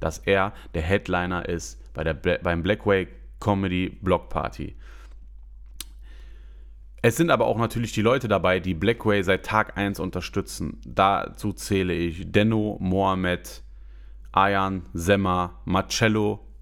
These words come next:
und halt auch natürlich Faiz. Faiz war der erste Comedian, der jemals mir geantwortet hat, wo ich mir auch die Bestätigung hatte, okay, es kann, es könnte funktionieren, ein Comedy-Club. Ich wusste bis dato nicht, wie macht man einen Comedy-Club.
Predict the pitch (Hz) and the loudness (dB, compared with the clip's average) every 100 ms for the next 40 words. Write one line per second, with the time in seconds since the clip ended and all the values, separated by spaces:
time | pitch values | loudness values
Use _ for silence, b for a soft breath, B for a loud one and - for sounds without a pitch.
0 | - 117 135 110 104 95 104 92 92 - | -2 2 2 2 0 2 0 0 -4 0
1 | 98 92 90 - - b b b b b | 0 2 0 -4 -12 b b b b b
2 | b - - 107 110 131 - - - 120 | b -10 4 6 6 2 -6 -2 2 2
3 | 127 104 95 - 110 120 120 - 110 110 | 4 2 4 4 2 0 -6 -2 0 0
4 | 104 95 92 101 107 151 156 131 123 - | 0 0 -2 -4 2 2 4 0 -4 -4
5 | 110 101 123 120 85 82 82 87 - - | -2 -2 -4 -4 -6 -6 -8 -8 -8 -18
6 | - - - - - - - - - - | -20 -18 -20 -20 -18 -18 -18 -16 -16 -14
7 | 82 87 104 92 95 87 92 101 87 - | -8 -4 -4 -2 -4 -4 -6 -8 -8 0
8 | 107 101 95 92 82 - 104 - - 107 | 0 0 -2 -2 -2 -2 -2 -4 0 0
9 | 117 110 - - - 131 123 - 113 - | 0 -6 -12 -10 -4 -4 -4 -4 -6 -4
10 | 117 98 82 82 82 78 - - - - | -4 -2 -4 -4 -4 -4 -8 -10 -10 -6
11 | 117 - 95 - 92 101 98 104 - B | -8 -6 -8 -2 -2 0 -4 -4 -6 B
12 | B B 107 110 113 95 95 92 98 92 | B B 0 2 0 -2 -2 -2 -2 -2
13 | - 78 | -2 -6